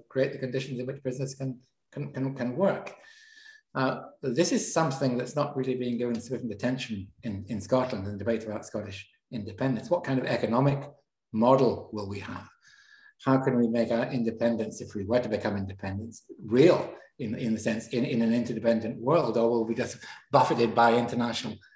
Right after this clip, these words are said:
economic trends? Very little, little about that, just the assumption that somehow you can become sovereign and then you can pull the levers. That, that, that is a debate that needs to be engaged. It's not just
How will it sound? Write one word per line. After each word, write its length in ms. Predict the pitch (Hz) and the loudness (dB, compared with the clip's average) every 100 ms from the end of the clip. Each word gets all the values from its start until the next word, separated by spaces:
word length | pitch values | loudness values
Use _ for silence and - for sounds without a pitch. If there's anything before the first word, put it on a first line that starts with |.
| _ | _
economic 640 | 123 - 113 117 - - | -4 0 0 0 -2 -6
trends? 540 | - 160 123 98 - - - - - - _ _ _ - | 0 2 2 -2 -12 -20 -16 -14 -16 -18 _ _ _ -4
Very 240 | 139 190 | 6 8
little, 380 | 190 185 143 139 | 8 6 4 4
little 260 | 156 156 143 | -2 -2 2
about 320 | 139 147 131 | 4 4 2
that, 220 | 110 - | -4 -6
just 140 | 139 | -4
the 80 | 151 | -2
assumption 440 | 117 143 143 - 117 | 4 4 4 0 -2
that 100 | 120 | 0
somehow 300 | 127 117 120 | 0 2 0
you 100 | 113 | 0
can 140 | 113 | -4
become 300 | 113 117 110 | -2 -2 -2
sovereign 420 | - 123 117 110 | 0 0 0 0
and 100 | 107 | -2
then 140 | 113 113 | 0 -2
you 100 | 107 | -2
can 220 | 107 101 _ _ _ - | -8 -10 _ _ _ -4
pull 180 | 120 107 | -2 0
the 80 | |
levers. 400 | 110 131 107 - | 2 0 0 -6
That, 200 | - 135 | -2 0
that, 200 | 143 147 | 2 2
that 140 | 143 139 | 2 0
is 140 | 123 | 0
a 40 | 113 | -2
debate 320 | 117 120 - | 0 0 -2
that 80 | 117 | -6
needs 200 | 120 117 | -6 -8
to 80 | 110 | -8
be 260 | 110 107 - _ _ - | -4 -4 -6 _ _ -12
engaged. 420 | 107 131 120 - | 0 2 2 -2
It's 100 | 165 | 0
not 160 | 214 - | 0 0
just 200 | 139 | -4